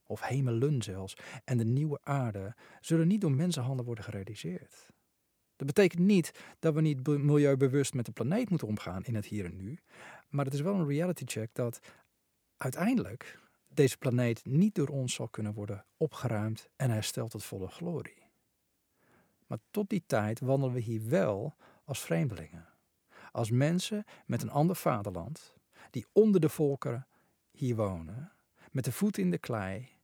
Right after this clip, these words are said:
met de handen uit de mouwen, nog steeds bouwend in een verscheurde wereld, maar wel met die blik omhoog, in blijde verwachting, omdat we weten waar onze hulp vandaan komt. En wat is er dan effectiever dan de wereld om ons heen hoop te geven,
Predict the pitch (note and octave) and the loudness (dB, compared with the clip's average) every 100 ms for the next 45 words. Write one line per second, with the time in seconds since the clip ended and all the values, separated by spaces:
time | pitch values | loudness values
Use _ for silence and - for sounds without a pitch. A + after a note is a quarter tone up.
0 | _ C3 A#2 B2 D#3 E3 D3+ C#3+ C3 G2+ | _ -4 2 4 4 2 0 -2 -2 -4
1 | F#2 G2 A#2+ A#2 C#3 - G3+ F#3+ C3 A#2 | -8 -10 -12 -6 -6 -2 -2 -2 -2 6
2 | D3+ E3 C#3+ C3 B2 A2 A#2 - B2+ C3 | 8 8 6 2 0 -2 -4 -4 -4 -4
3 | C3 G2+ A#2 B2+ A#2+ A#2 B2 E3+ B2+ B2 | -4 -6 -6 -4 -2 -2 0 0 0 -4
4 | - A#2+ A#2 - G2+ F#2 F#2 - B2+ G#2 | -6 -6 -6 -4 -6 -6 -8 -8 -6 -2
5 | B2 B2+ C3 C3 - - - A2+ G2+ G#2 | 0 0 0 -2 -8 -16 -10 -6 -4 -4
6 | B2 - - - C#3 C3 C3 G#2+ G2 G#2 | -6 -8 -14 -8 -2 0 0 -6 -6 -2
7 | D3+ E3 - - - - A2 A2+ G#2 G2 | 0 -2 -4 -8 -14 -6 -4 -2 -4 -4
8 | G3 - F2+ D#2+ F2 - - _ _ _ | -8 -8 -10 -10 -16 -20 -20 _ _ _
9 | _ _ _ _ _ _ _ _ _ _ | _ _ _ _ _ _ _ _ _ _
10 | - C3+ F#3+ G3+ C3+ C3 A2+ B2 A#2+ - | -4 2 2 2 0 0 -2 -4 -6 -4
11 | F3+ - G2 C3 _ _ - _ C3+ A#2+ | -6 -6 -10 -14 _ _ -20 _ 2 2
12 | A2+ E3 G3 F3+ C#3 B2+ - A2+ G2+ F2+ | 6 4 4 0 -2 -2 -2 -2 -2 -2
13 | G#2 D#3 A3 E3 - C3+ A2 - A2+ | 2 2 2 -4 -4 -4 -4 -8 -12